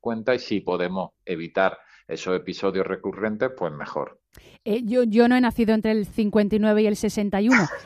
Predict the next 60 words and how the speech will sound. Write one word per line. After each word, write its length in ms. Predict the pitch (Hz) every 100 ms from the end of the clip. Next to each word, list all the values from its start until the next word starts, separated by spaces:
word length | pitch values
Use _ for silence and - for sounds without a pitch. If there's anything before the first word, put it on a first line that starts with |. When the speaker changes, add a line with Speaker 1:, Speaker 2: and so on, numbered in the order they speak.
| -
Speaker 2:
me, 240 | 220 220
pero, 220 | 208 233 214
pero 200 | 240 220
ya, 120 | 240 -
pero 180 | 269
me 120 | 240 220
quiero 180 | 254
vacunar. 420 | 240 226 226 254 180
Speaker 1:
Por 140 | 202
suerte, 540 | - - 285 - 254 254 -
Speaker 2:
<laughs> 100 | -
Speaker 1:
por 100 | 240
Speaker 2:
Pero, 120 | 226
Speaker 1:
suerte. 460 | - 131 - 294 - 247 254 -
Speaker 2:
<laughs> 260 | - - -
pero 160 | 247
yo 120 | 247
me 120 | 269 262
quiero 180 | 302
vacunar. 360 | 247 240 240 233
¿Eso 200 | 240 233 311
es 40 |
posible? 540 | - 277 - 208 247 349 - 202
¿Yo 100 | 226
me 100 | 247
podría 300 | 254 240 220
vacunar, 460 | 202 - 185 160
aunque 200 | 254 226
no? 100 | 196
Speaker 1:
Sí, 360 | 196 135 123 123
y 100 | 110
Speaker 2:
Sí, 40 | 107
Speaker 1:
bueno, 220 | 123 127
Speaker 2:
¿no? 60 |
Speaker 1:
cla-, 200 | - 101
cla-, 260 | - 95 -
claro 260 | 98 101 107
que 80 | 110
puedes 280 | 98 101
vacunarte. 540 | 98 104 95 95 104 104
Cualquier 300 | 90 90 92
persona 260 | 110 110
podemos 360 | 110 107 107 104
vacunarme, 460 | 98 90 90 87 85
lo 80 | 85
pas-, 260 | 101 98 101 92
vacunarnos. 500 | 87 - 87 95 90
Lo 80 | 87
que 80 |
pasa 180 | 98 107
es 40 | 117
que 60 |
es 60 | 110
verdad 220 | 107 107
que 80 | 107
está 220 | - 107
como 240 | 101 92
muy 200 | 90 95
estadificado, 800 | 104 _ 107 95 - 98 107 104 101
¿no? 300 | 104 120